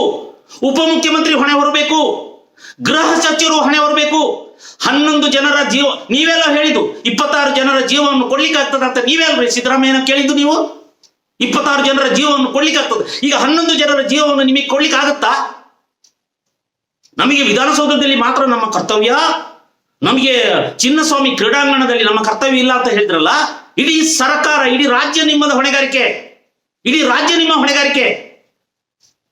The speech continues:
ಮುಸಲ್ಮಾನರ ಓಲೈಕೆ ಮಾಡ್ತಾ ಕೇವಲ ಓಟಿಗಾಗಿ ಅಧಿಕಾರ ಹಿಡಿದ್ರೆ ಸಾಲದಾ? ಸಾಕಷ್ಟು ಕಾನೂನು ವ್ಯವಸ್ಥೆ ಈ ರಾಜ್ಯದಲ್ಲಿ ಇದೆಯಾ?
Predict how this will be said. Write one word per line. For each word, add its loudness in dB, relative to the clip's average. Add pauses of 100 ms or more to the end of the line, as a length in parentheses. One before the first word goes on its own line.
(440)
ಮುಸಲ್ಮಾನರ 2
ಓಲೈಕೆ 2
ಮಾಡ್ತಾ 0 (100)
ಕೇವಲ 2
ಓಟಿಗಾಗಿ 0
ಅಧಿಕಾರ 0
ಹಿಡಿದ್ರೆ 0
ಸಾಲದಾ? -2 (2000)
ಸಾಕಷ್ಟು 0 (840)
ಕಾನೂನು 2
ವ್ಯವಸ್ಥೆ 2
ಈ 2
ರಾಜ್ಯದಲ್ಲಿ 2
ಇದೆಯಾ? 0